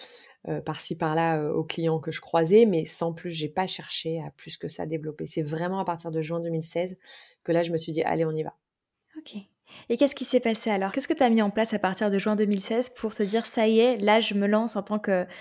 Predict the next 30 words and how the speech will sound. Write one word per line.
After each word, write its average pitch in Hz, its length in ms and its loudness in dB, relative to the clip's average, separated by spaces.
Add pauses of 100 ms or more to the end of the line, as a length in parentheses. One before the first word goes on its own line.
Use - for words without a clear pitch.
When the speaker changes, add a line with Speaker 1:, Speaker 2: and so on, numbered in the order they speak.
(180)
Speaker 2:
que 285 80 8
naturopathe 233 680 4
officiellement, 214 720 -2
naturopathe 202 420 2
à 196 60 4
mon 190 120 0
compte, 311 340 -2
du 202 100 -6
coup, 254 160 2
versus, 202 460 -2
euh, 180 180 4
le 190 100 2
magasin ? » 190 480 2 (600)
Euh, 196 140 0 (160)
comment 269 180 0
ça 330 120 -2
s'est 254 160 0
passé 220 280 0
pour - 160 -4
toi ? 208 220 -6 (420)
Speaker 1:
Alors, 160 340 8
déjà, 196 400 10
il - 60 0
y 185 60 6
a 180 60 6
un 170 60 4
truc 226 220 2
quand 196 80 2
même 202 160 4
que, - 140 -14